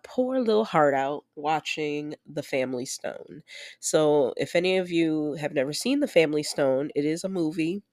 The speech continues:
<clears throat> about a family. Diane Keaton plays the matriarch, and, um, all her kids come for the holidays, and Sarah Jessica Parker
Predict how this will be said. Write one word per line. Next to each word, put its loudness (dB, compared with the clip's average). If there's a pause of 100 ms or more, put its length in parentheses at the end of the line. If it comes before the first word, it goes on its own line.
(260)
<clears throat> 4
about 6
a 2
family. 2 (520)
Diane 2
Keaton -8
plays 0
the -2
matriarch, -2 (360)
and, 0
um, -4 (1160)
all 6
her 0
kids -4
come -2
for -8
the -6
holidays, 0
and -12
Sarah -2
Jessica -4
Parker -4